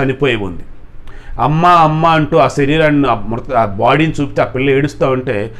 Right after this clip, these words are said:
పాపం వాళ్ళకి అసలు నీళ్ళు ఆగలేదంట చుట్టుపక్కల ఉన్న వాళ్ళకి. దాంతో ఇమ్మీడియట్గా, "ఎవరు ఈ రకం కొట్టారమ్మా అమ్మని, ఏం జరిగింది ఏంటి?" అంటే, "నాన్న, నాన్న, నాన్న" అంటూ ఉంది. కొట్టింది ఎవరంటే, "నాన్న కొట్టాడు, నాన్న కొట్టాడు" అని కూడా అందంట.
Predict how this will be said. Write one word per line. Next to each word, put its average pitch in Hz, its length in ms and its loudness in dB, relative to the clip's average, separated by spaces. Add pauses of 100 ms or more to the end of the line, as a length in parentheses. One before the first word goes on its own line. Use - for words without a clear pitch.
(300)
పాపం 113 220 0
వాళ్ళకి 110 220 -4
అసలు 107 200 -6
నీళ్ళు 165 300 2
ఆగలేదంట 135 400 2
చుట్టుపక్కల 127 540 -4
ఉన్న 110 140 -4
వాళ్ళకి. 85 280 -8 (680)
దాంతో 165 420 4
ఇమ్మీడియట్గా, 170 800 4
"ఎవరు 147 440 4
ఈ 196 120 4
రకం 175 260 0
కొట్టారమ్మా 143 640 2
అమ్మని, 131 440 0
ఏం 165 260 2
జరిగింది 151 340 2
ఏంటి?" 131 220 0
అంటే, 127 380 -2 (260)
"నాన్న, 160 460 2
నాన్న, 165 420 2
నాన్న" 151 380 2
అంటూ 139 340 0
ఉంది. 95 200 -6 (280)
కొట్టింది 190 360 2
ఎవరంటే, 170 280 4
"నాన్న 156 280 2
కొట్టాడు, 160 360 0
నాన్న 151 280 2
కొట్టాడు" 156 280 -2
అని 147 100 2
కూడా 180 120 4
అందంట. 117 300 0